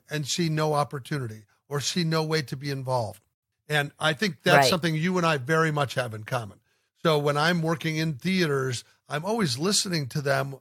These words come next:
Speaker 1: about missing programming. And, and it's like, "Oh, we need a piece of content for Christmas or Valentine's Day." And I think to myself, "Oh, if that exists, maybe I shouldn't, maybe I should write towards something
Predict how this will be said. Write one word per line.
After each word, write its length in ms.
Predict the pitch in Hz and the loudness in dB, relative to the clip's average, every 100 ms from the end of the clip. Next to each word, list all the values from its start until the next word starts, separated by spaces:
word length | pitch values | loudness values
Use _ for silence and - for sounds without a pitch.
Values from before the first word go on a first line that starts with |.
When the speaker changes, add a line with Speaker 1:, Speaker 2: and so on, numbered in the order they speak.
| _ | _
Speaker 1:
about 360 | 139 143 143 156 | -6 -4 -6 -4
missing 360 | 170 165 196 | -4 -2 -4
programming. 680 | - 226 196 135 120 107 107 _ _ _ _ | -4 -4 -2 -2 -4 -6 -14 _ _ _ _
And, 220 | 143 143 - _ - | -6 -6 -10 _ -4
and 260 | 151 147 - | -2 -2 -8
it's 300 | 156 123 - | -12 -12 -2
like, 200 | 156 143 | -2 2
"Oh, 120 | 202 | 0
we 180 | 190 190 | 2 0
need 280 | 185 196 147 - | 2 0 -2 -10
a 60 | 170 | -10
piece 260 | - 190 160 | -4 -4 -4
of 100 | - | -6
content 480 | 185 180 170 165 165 | -4 -2 -4 -6 -8
for 380 | - 165 170 156 - _ _ _ _ | -8 -2 -2 -4 -12 _ _ _ _
Christmas 480 | 202 175 147 123 | -2 -2 -2 -4
or 40 | 156 | -2
Valentine's 640 | 147 175 175 131 139 117 | 0 2 0 -2 -4 -2
Day." 180 | 131 101 - _ _ - | -4 -4 -8 _ _ -6
And 80 | |
I 60 | 151 | -2
think 180 | 202 165 | -2 -2
to 60 | |
myself, 340 | 170 147 175 160 | -4 -2 -2 -2
"Oh, 160 | 254 240 - | -2 -2 -2
if 140 | 170 | -6
that 220 | - 247 277 | 0 -2 -2
exists, 640 | 160 123 220 165 127 - | -6 -4 0 0 -2 -6
maybe 260 | 165 233 285 | -4 -2 0
I 100 | 226 | 0
shouldn't, 400 | - 214 175 165 _ | 0 -4 -4 -8 _
maybe 200 | 208 294 | -4 0
I 60 | 294 | -2
should 240 | - 196 | -2 -2
write 260 | 190 170 - | 0 0 -4
towards 460 | - 202 208 175 | -8 -2 0 -2
something 640 | - 160 123 - 117 117 | -4 -4 -4 -8 -10 -10